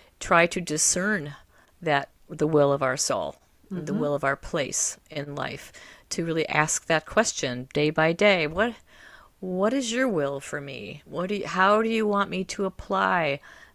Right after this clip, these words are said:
Speaker 1: my will to this day, and to
Speaker 2: Mm-hmm.
Speaker 1: these, these things that are mine? So, um, it's really a beautiful study and, uh, much more dimensional than, you know,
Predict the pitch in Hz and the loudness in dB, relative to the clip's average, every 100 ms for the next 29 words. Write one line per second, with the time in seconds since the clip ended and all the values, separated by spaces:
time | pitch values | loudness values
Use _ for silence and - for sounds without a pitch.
0 | - 175 165 180 156 120 202 - _ _ | -6 0 4 4 2 -4 -6 -12 _ _
1 | - _ - 170 170 170 - 156 135 - | -20 _ -6 -4 -2 -4 -2 -4 -4 -12
2 | - - 156 202 165 151 202 214 - - | -18 -16 -12 -6 -4 -2 -2 -4 -4 -6
3 | - _ - 160 - 170 151 151 135 139 | -12 _ -12 -8 -6 -6 -4 -4 -4 -4
4 | 143 127 104 - - - - - - - | -4 -4 -8 -14 -20 -20 -20 -18 -8 -2
5 | 160 151 147 151 147 143 151 _ - - | -2 -2 -4 -4 -4 -6 -12 _ -20 -10
6 | 226 254 247 214 170 165 170 170 - 165 | -6 2 4 4 2 2 0 -2 -2 0
7 | 147 151 _ _ _ - - 127 127 135 | -2 -6 _ _ _ -6 -2 0 0 -4
8 | 131 - - 156 143 143 127 135 131 - | -8 -18 -8 -6 -6 -6 -4 -4 -4 -10
9 | - - - - 175 - 180 160 156 147 | -20 -20 -18 -4 -4 -2 -4 -2 -2 -4
10 | 147 139 147 143 131 127 123 127 127 - | -4 -6 -8 -8 -6 -4 -4 -4 -8 -14
11 | - - - - 147 127 | -20 -20 -20 -10 -8 -8